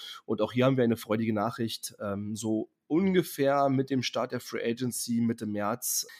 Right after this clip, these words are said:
ja, werden wir dann auch unseren Online-Shop in Anführungsstrichen, ähm, unsere Rubrik da eröffnen.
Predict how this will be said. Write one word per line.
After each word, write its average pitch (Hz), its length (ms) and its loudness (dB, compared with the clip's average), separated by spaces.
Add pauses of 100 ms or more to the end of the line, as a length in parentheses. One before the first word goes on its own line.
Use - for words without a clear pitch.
ja, 101 300 6
werden 123 240 6
wir 123 120 6
dann 123 240 4
auch 113 300 0
unseren 123 460 2
Online-Shop 131 640 2
in 135 100 -2
Anführungsstrichen, 120 1080 -4
ähm, 110 220 -4
unsere 117 280 0
Rubrik 117 380 -4
da 120 220 4
eröffnen. 135 680 0